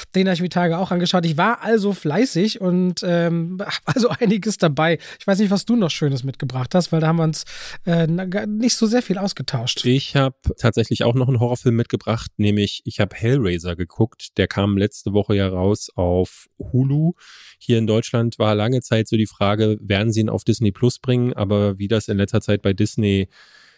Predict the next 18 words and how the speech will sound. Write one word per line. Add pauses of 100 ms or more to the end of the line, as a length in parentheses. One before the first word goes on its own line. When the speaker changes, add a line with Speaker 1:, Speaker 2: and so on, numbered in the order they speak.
Speaker 2:
der
Fall
ist,
blickt
man
überhaupt
nicht
mehr
durch,
was
deren
Plan
ist.
Und
gerade
die
Sachen,
die